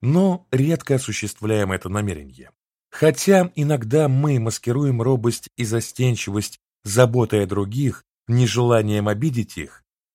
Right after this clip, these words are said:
на самом деле всё обстоит наоборот. Мы погружены в себя. Мы очень беспокоимся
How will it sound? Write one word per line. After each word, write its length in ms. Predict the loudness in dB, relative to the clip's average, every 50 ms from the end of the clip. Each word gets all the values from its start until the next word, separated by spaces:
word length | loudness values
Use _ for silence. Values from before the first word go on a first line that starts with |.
| _ -4
на 160 | 2 2 2 4
самом 340 | 4 2 0 0 0 -2
деле 300 | -2 0 0 0 0 0
всё 260 | -4 -4 -4 -2 -2 -2
обстоит 460 | -2 -4 -6 -4 -4 -4 -4 -4 -4
наоборот. 560 | -4 -2 0 -2 -2 -2 -4 -8 _ _ _ _ _ _ _ _ _ _ _ _ _ -2
Мы 260 | 0 2 4 4 4
погружены 480 | 4 2 0 2 0 0 0 0 0 -2
в 80 | -2 -2
себя. 400 | -6 -6 -6 -6 -8 -10 -12 _ _ _ _ _ _ _ _ _ _
Мы 340 | 0 2 4 4 4 2 0 -4 -4
очень 380 | -2 0 0 0 0 -2 -4 -4
беспокоимся 920 | -4 -4 -4 -2 -2 -2 0 2 2 2 2 0 -2 -4 -2 -2 -2 -2